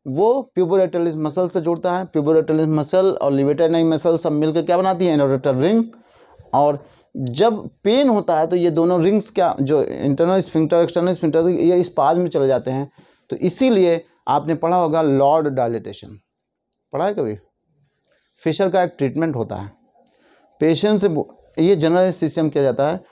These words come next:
यहाँ पे, अ, डायलेट करते हैं एनल कैनाल को,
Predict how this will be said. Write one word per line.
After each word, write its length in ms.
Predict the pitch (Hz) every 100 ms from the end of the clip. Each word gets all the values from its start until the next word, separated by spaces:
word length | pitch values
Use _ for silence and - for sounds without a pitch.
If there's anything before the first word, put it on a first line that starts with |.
| _ -
यहाँ 280 | 151 160 190
पे, 260 | 202 202
अ, 560 | 190 - - 151 143 147 - -
डायलेट 380 | 135 151 165 202
करते 280 | 196 175 170
हैं 60 |
एनल 120 | 156 147
कैनाल 320 | 151 139 139
को, 340 | 143 143 -